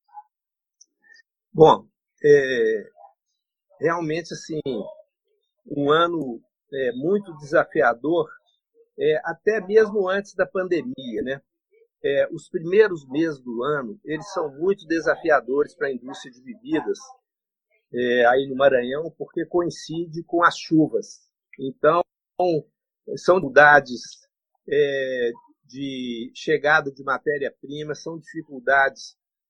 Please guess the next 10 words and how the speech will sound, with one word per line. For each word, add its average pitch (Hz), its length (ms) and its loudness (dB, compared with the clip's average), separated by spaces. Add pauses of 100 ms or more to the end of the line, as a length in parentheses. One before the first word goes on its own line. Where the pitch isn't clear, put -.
(140)
é, 139 300 -2
nas 131 320 -2
estradas, 143 640 -2 (240)
problemas 143 560 -8
logísticos, 139 640 -8 (840)
e 202 120 -6
o 202 100 0
próprio 202 460 -2
consumo 190 760 -2
também, 143 520 -4